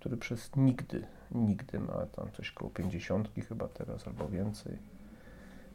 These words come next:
I on nigdy, nigdy nie wyjechał z Krakowa.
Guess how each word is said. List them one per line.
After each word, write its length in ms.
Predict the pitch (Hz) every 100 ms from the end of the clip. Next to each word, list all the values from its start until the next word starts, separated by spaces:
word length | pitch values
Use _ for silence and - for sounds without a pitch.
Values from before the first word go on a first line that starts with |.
| -
I 40 |
on 260 | 127 127 135
nigdy, 520 | 139 135 127 120 113 - - -
nigdy 400 | 104 98 95 95
nie 160 | 95 90
wyjechał 460 | 87 90 - -
z 60 | -
Krakowa. 520 | - - - - -